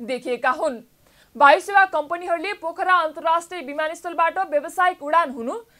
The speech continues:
नेपालको पर्यटन क्षेत्रमा कोसे ढुङ्गा साबित हुने विश्वास व्यक्त गरेका छन्।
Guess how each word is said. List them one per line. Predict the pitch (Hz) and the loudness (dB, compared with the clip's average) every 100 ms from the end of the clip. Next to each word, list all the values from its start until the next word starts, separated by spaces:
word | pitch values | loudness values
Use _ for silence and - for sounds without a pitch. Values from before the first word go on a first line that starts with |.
| _ | _
नेपालको | 294 349 403 440 480 | -4 2 2 2 -4
पर्यटन | 453 392 392 403 | -2 -2 -2 -10
क्षेत्रमा | 349 349 359 370 | -10 -8 -2 0
कोसे | 381 330 339 381 339 | -2 -4 -8 -8 -12
ढुङ्गा | 294 339 302 | -6 -2 -2
साबित | 302 277 339 349 | -2 -4 -6 -10
हुने | 339 359 | -12 -10
विश्वास | 233 285 - 349 285 - | -10 -14 -2 0 0 -6
व्यक्त | 226 226 277 269 - _ | -10 -4 -2 -2 -6 _
गरेका | 226 214 240 226 240 | -12 0 0 0 -4
छन्। | 240 339 262 | -2 -2 -4